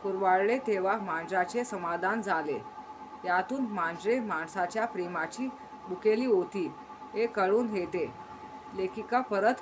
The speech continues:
फिरल्या, तेव्हा मांजरे खिन्न झाली. इस्पितळात मांजरांना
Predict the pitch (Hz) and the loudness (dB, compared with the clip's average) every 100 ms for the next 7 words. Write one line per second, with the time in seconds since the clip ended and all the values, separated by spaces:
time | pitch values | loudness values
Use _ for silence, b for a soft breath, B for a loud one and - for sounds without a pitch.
0 | - - 202 190 196 208 220 185 185 220 | -6 -2 -2 0 2 2 0 -2 2 2
1 | 202 170 170 175 220 254 - 202 226 240 | 0 -2 -4 0 0 2 0 0 2 2
2 | 202 226 170 135 - - - - - - | 4 2 2 -4 -8 -16 -16 -16 -10 -8
3 | 180 226 220 202 208 - - 196 170 175 | -4 -2 0 4 6 4 2 -2 0 2
4 | 202 202 233 | 2 4 2